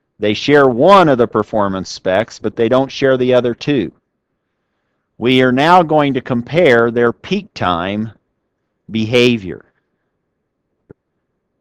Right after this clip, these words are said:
If somebody gives you time to peak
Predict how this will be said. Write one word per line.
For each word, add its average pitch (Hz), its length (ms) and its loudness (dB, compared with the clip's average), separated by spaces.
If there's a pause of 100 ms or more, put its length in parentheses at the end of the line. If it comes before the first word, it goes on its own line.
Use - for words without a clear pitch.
(1900)
If 107 180 -4
somebody 160 460 0
gives 147 340 -2
you 156 240 2
time 156 400 -2
to 151 80 -2
peak - 720 -4